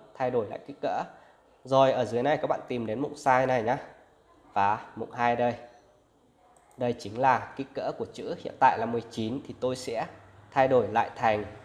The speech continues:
mười sáu chẳng hạn nhá. Rồi. Phần bên trong cũng phải thay đổi lại sao cho nó giống nhau, cùng một kích cỡ. Đó. Và chữ Jim này cũng tương tự.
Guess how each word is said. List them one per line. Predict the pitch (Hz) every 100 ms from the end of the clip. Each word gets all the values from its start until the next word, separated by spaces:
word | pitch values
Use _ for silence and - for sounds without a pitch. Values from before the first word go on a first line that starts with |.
| -
mười | 117 117
sáu | - 113 113
chẳng | 113
hạn | 98
nhá. | 127 127 - - - - - - - - - - - - - - - - - - - - - - - - - - -
Rồi. | 123 123 - - - - - - - - - - - - - - -
Phần | - 117
bên | 117 120
trong | 127 127 -
cũng | 113
phải | 147 127
thay | 117
đổi | 123 107
lại | 110 107 - - _ _ _ _
sao | - - 117
cho | 120
nó | 107
giống | 104 107
nhau, | 120 120 101 -
cùng | - 113
một | 110 -
kích | 139
cỡ. | 143 113 156 - - _ _ - _
Đó. | - 101 - - - _ _ _ - _ _ _ _ _ _ -
Và | 113 113 123 - -
chữ | -
Jim | - 139 135
này | 131 113
cũng | 113
tương | 131
tự. | - 127 -